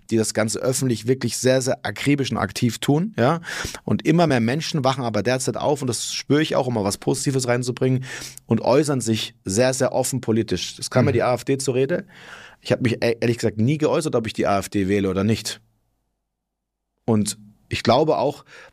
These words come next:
Speaker 1: dass es von außen erkenntlich ist, für welche Partei ich stehe. Aber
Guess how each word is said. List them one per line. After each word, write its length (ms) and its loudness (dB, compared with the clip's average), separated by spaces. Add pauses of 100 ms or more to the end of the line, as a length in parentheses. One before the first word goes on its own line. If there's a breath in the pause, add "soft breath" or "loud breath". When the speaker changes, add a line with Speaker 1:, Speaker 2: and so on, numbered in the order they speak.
Speaker 1:
dass 160 2
es 380 -4
von 180 -2
außen 260 2
erkenntlich 460 0
ist, 280 -2
für 160 0
welche 260 2
Partei 500 0 (220 soft breath)
ich 160 2
stehe. 340 0 (120)
Aber 420 2